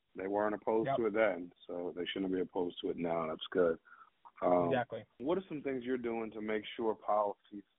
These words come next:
Speaker 1: stay on the books and, and that your, uh, you know, your persistency is strong?
Speaker 2: Sure. I mean, my chargeback rate's been really low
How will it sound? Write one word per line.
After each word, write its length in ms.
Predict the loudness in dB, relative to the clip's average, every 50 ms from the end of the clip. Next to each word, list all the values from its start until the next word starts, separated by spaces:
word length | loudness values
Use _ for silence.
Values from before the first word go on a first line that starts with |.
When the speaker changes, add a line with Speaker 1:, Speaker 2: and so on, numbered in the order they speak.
| _ _
Speaker 1:
stay 140 | -6 -2 -2
on 160 | 0 -2 -2
the 60 | -4 -6
books 360 | -4 -2 0 0 -2 -4 -10 -14
and, 160 | -16 -16 -16 -18 _ _ _ _ _ _ _ _ _ _ _ _ _ _ _ _ _ _
and 80 | -10 -6
that 240 | -6 -6 -6 -6 -4
your, 320 | -2 0 0 2 0 0
uh, 220 | 0 -2 -2 -4 -6 -8 _ _ _ _ _ _ _ _ _ _ _ _ _ _ _ _ _ _ _ _ _ _ _ _ _
you 120 | -10 -8
know, 140 | -6 -6 -6 -4
your 180 | -4 -4 -4 -6 _ _ -8
persistency 580 | -8 -2 0 0 0 0 -2 -8 -8 -8 -8
is 80 | -8 -8 -8 -6
strong? 240 | -4 -4 -4 -6 -8 -12 _ _ _ _ _ _ _ _ _ _ _ _ _ _ _ _ _ _ _ 2 6
Speaker 2:
Sure. 200 | 6 6 6 4 0 -10 -20 -20 -20 _ _ _ _ _ _ _ _ _ _ _ 6
I 60 | 6
mean, 140 | 6 8 8
my 140 | 6 6 6 6 8
chargeback 440 | 8 8 8 8 6 6 6 6 4
rate's 260 | 2 2 2 0 0 0
been 120 | 2 2
really 380 | 4 6 8 8 8 8 6 6
low 240 | 6 8 8 8